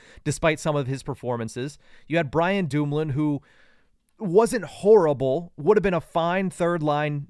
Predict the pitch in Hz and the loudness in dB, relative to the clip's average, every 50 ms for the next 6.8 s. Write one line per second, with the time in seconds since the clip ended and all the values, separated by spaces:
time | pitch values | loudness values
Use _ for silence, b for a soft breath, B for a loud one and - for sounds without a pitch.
0 | - 147 135 127 - - 165 160 135 113 113 117 139 b b b b b b 123 | -16 -12 -12 -10 -4 -2 -2 -2 0 -2 -2 -4 -4 b b b b b b 0
1 | 175 170 156 165 175 160 139 - - 175 180 170 - - - 165 156 156 147 139 | 0 0 0 2 -2 -2 -2 -2 -2 0 0 0 0 -2 -2 0 2 2 2 0
2 | 131 - 180 190 208 202 - 135 127 135 147 143 135 - 151 139 127 131 - - | 0 -2 2 2 2 2 2 0 0 -2 -4 -6 -10 -10 -8 -6 -6 -6 -2 0
3 | 151 135 - - - 170 196 185 147 151 143 139 - 151 143 131 110 135 135 123 | 0 0 0 -2 -2 -2 0 0 -2 -4 -6 -10 -6 -4 -4 -4 -4 -4 -4 -4
4 | 127 110 - - - - - - 98 - - 135 131 120 113 110 107 - 98 _ | -6 -8 -10 -20 -20 -20 -18 -16 -16 -12 -8 -6 -4 -4 -4 -6 -6 -10 -20 _
5 | _ - - 143 143 135 131 143 147 143 - - - 143 135 135 123 - 131 127 | _ -10 -6 -6 -4 -4 -2 -2 -2 -2 -4 -6 -4 -2 0 -2 -2 -4 -8 -8
6 | - 135 127 110 - 135 127 127 127 - 113 - 131 127 120 _ | -6 -6 -6 -4 -2 -2 -2 -2 -4 -6 -4 -2 -2 -2 -2 _